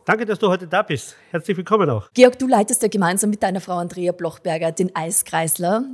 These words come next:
Speaker 2: Ihr habt
Speaker 1: Mhm.
Speaker 2: euch von einer traditionellen Landwirtschaft zu einem großen Produktions- und Erlebnisstandort hier in Krumbach weiterentwickelt.
Speaker 1: Ist richtig, ja.
Speaker 2: Mit so einem Wachstum steigen ja auch die Anforderungen oder sie verändern sich an die Infrastruktur sowie auch an die Energie.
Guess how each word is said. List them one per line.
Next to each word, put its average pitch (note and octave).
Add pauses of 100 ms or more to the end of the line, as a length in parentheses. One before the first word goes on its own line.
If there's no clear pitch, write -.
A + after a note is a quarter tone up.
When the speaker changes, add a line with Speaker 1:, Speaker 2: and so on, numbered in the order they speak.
(100)
Speaker 2:
Ihr F#3
habt E3+
Speaker 1:
Mhm. F#3+
Speaker 2:
euch F3+
von F#3+
einer F#3
traditionellen F3+
Landwirtschaft F#3+
zu -
einem F3
großen F#3
Produktions- F3
und -
Erlebnisstandort D#3+
hier D#3+
in D#3+
Krumbach D#3
weiterentwickelt. E3+
Speaker 1:
Ist -
richtig, A2+
ja. A#2 (120)
Speaker 2:
Mit A3+
so A#3
einem A3
Wachstum F#3+
steigen F#3+
ja B3
auch F#3
die G#3
Anforderungen A3
oder E3
sie D#3+
verändern F#3
sich -
an F3
die F#3+
Infrastruktur G#3+
sowie G3+
auch F3+
an G3
die F#3
Energie. F3